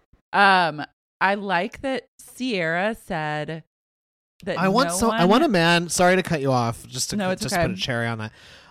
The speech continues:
Speaker 2: I want a man to love and appreciate Lindsay as much as we do.
Speaker 1: Mm-hmm. I think
Speaker 2: That's
Speaker 1: that
Speaker 2: what it
Speaker 1: it's,
Speaker 2: is.
Speaker 1: I, it's possible, and I believe in that for her.
Speaker 2: <laughs> Yeah, me too.
Speaker 1: I just, it might, it's gonna take some searching and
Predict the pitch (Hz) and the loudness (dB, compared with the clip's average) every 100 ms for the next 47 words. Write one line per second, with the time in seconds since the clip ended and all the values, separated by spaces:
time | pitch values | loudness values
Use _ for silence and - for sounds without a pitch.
0 | - 143 170 220 233 156 127 127 127 151 | -4 -2 0 0 0 -2 -4 -8 -8 -6
1 | 127 107 101 104 104 110 113 120 123 - | -6 -4 -6 -6 -8 -10 -8 -6 -6 -6
2 | 117 98 92 92 90 87 87 87 98 - | -10 -12 -14 -10 -10 -10 -10 -10 -10 -12
3 | 76 73 60 - - _ _ - 208 202 | -14 -16 -18 -20 -20 _ _ -12 -10 -8
4 | 190 180 185 - 302 349 403 143 415 - | -10 -12 -10 -6 -6 -8 -8 -6 -4 -4
5 | 139 113 95 180 214 - 220 - 277 233 | -6 -6 -6 -4 -4 -4 -8 -8 -4 -2
6 | 226 277 262 277 277 240 226 175 180 160 | -2 -4 -8 -6 -4 -6 -6 -8 -8 -10
7 | 135 135 - _ 156 151 82 78 170 120 | -10 -12 -14 _ -8 -8 -10 -12 -14 -12
8 | 113 73 _ _ _ 113 110 95 180 185 | -12 -14 _ _ _ -16 -14 -6 -6 -6
9 | 185 139 - 180 180 - 175 - 190 190 | -10 -10 -8 -6 -8 -8 -12 -12 -12 -12
10 | - 175 - 202 - - 156 - 202 202 | -10 -12 -10 -12 -10 -10 -10 -8 -8 -6
11 | 214 220 220 - _ _ _ 165 175 170 | -6 -6 -8 -12 _ _ _ -10 -10 -12